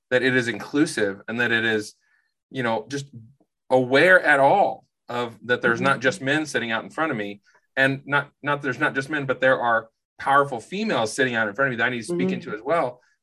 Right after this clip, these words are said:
Speaker 1: You can hear the words that are coming from the pulpit, and you can, I, I think especially if you've been burned, you pick up on what they're saying. And kinda like when people say, "You know what I mean?"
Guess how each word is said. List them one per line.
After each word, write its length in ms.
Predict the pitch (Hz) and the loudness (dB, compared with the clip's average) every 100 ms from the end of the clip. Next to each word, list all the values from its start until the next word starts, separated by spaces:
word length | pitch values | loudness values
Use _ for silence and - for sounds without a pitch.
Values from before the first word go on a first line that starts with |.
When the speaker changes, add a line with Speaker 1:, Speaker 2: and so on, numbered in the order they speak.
| - | -10
Speaker 1:
You 120 | 208 | -8
can 120 | 160 | -8
hear 360 | 135 - 180 202 | -10 -6 -2 0
the 100 | 165 | 0
words 380 | 131 151 170 143 | 0 2 2 0
that 220 | 131 123 _ | -2 -2 _
are 80 | 113 | -14
coming 300 | - 170 175 | -6 -4 -4
from 140 | 143 | -6
the 40 | 120 | -10
pulpit, 320 | 151 151 123 | -8 -6 -4
and 100 | 117 | -6
you 120 | 131 | -10
can, 320 | 131 110 104 - _ _ _ _ - | -8 -10 -10 -20 _ _ _ _ -4
I, 120 | 123 - | -4 -2
I 80 | 131 | -4
think 300 | 131 180 170 | -2 0 -2
especially 640 | 165 - 160 147 139 131 - | -4 0 2 2 0 -2 -2
if 180 | 135 131 | -4 -2
you've 140 | 135 | -2
been 200 | 127 117 | 0 0
burned, 440 | 110 135 110 92 104 _ _ _ _ - | 4 4 4 -2 -12 _ _ _ _ -8
you 120 | 143 | -4
pick 280 | 143 135 139 | 0 2 4
up 160 | 131 | 2
on 160 | 123 113 110 107 | 2 -2 -6 -4
what 220 | 123 123 | -4 0
they're 120 | 110 - 131 | -4 -2 -4
saying. 320 | 127 104 - | -4 -4 -6
And 200 | 110 110 _ _ _ _ _ | -10 -10 _ _ _ _ _
kinda 200 | - 165 | -6 -2
like 280 | 147 131 - _ _ _ _ - | 0 0 -2 _ _ _ _ -12
when 100 | 127 | -2
people 160 | 151 | -2
say, 160 | 139 143 | 2 2
"You 100 | 135 | 4
know 120 | 139 | 6
what 120 | 139 | 6
I 60 | 127 | 4
mean?" 420 | 131 139 139 147 | 2 -2 -2 -8